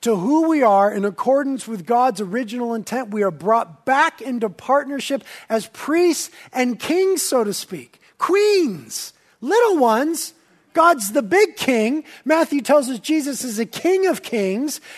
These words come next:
And the book of Hebrews tells us he's the ultimate and faithful high priest. But we have been brought into partnership with him in representing priesthood and in working righteous rule, co-regents.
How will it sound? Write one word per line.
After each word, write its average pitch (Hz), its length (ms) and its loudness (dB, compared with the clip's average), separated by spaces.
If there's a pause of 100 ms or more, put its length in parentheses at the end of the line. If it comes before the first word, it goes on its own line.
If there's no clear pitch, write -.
(120)
And 247 140 -2
the 262 40 0
book 277 200 0
of 247 100 -2
Hebrews 285 400 0
tells 240 240 0
us 233 160 -6
he's 247 160 -2
the 247 160 2
ultimate 262 520 6
and 208 120 -6
faithful 302 600 2
high 214 240 2
priest. 226 460 -4 (280)
But 220 100 -2
we 233 160 -4
have 233 120 -6
been 214 180 -4
brought 247 520 -2
into 262 240 -6
partnership 233 760 -10
with 180 140 -12
him 190 180 -10
in 165 160 -12
representing 170 840 -8 (160)
priesthood 208 600 -10 (640)
and 208 140 -4
in 190 200 -4
working 214 420 -4
righteous 208 540 -8
rule, 262 320 -12 (720)
co-regents. 202 960 -8